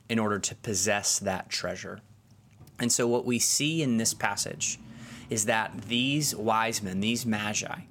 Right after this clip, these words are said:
are bringing their treasures. They're coming to give away their treasures in exchange for the one true treasure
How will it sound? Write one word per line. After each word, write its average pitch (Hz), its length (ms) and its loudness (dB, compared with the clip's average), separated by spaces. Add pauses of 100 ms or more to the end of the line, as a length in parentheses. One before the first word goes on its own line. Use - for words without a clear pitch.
(320)
are 113 160 4
bringing 131 800 2
their 120 220 2
treasures. 98 600 0
They're 113 140 2
coming 135 400 0
to - 160 -2
give 123 500 2
away 117 480 4
their 107 220 0
treasures - 720 -2 (280)
in 107 120 0
exchange 95 1080 0 (220)
for 107 360 2
the 98 220 0
one 107 400 2
true 92 280 2
treasure 92 540 -2